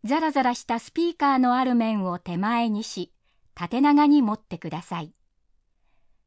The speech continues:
手前の面から説明します。上部の三センチ四方のツルツルした面は表示窓です。その下に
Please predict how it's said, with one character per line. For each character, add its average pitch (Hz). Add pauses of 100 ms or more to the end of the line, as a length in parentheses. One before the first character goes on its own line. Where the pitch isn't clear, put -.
(160)
手 226
前 277
の 349
面 330
か 220
ら 185
説 190
明 196
し -
ま 180
す。 - (1700)
上 311
部 311
の 262
三 285
セ 339
ン 320
チ 320
四 320
方 247
の 196
ツ -
ル 285
ツ 220
ル 214
し -
た 214
面 202
は 156 (300)
表 262
示 277
窓 240
で 147
す。 - (920)
そ -
の 269
下 269
に 247